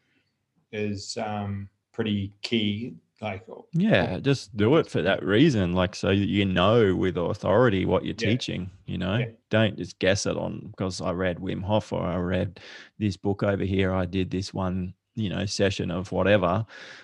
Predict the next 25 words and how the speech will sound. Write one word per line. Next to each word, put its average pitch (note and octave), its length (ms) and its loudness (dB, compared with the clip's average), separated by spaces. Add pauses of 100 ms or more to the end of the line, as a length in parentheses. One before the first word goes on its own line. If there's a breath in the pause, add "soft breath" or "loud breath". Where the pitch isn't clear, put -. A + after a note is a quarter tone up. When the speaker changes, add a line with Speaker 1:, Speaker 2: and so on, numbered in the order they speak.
(100)
Speaker 2:
or F#2+ 240 0
I F2 80 2
talk F#2+ 380 2
to G2 140 6
an F2+ 60 4
osteopath F#2+ 680 2
or - 80 -4
something, F#2+ 340 2
and G#2 100 0
do A2 200 8
it - 100 4
so F#2+ 220 6
that F#2 180 2
you, G2+ 240 6 (100)
you A#2 120 0
know, G2 160 0
the G2 100 0
transmission G2 880 0 (180)
that F#2 160 -2
comes F#2 380 -4
through A2 200 4
in F#2 100 0
your F2 100 -4
teaching G2 560 0
is, F2+ 300 -4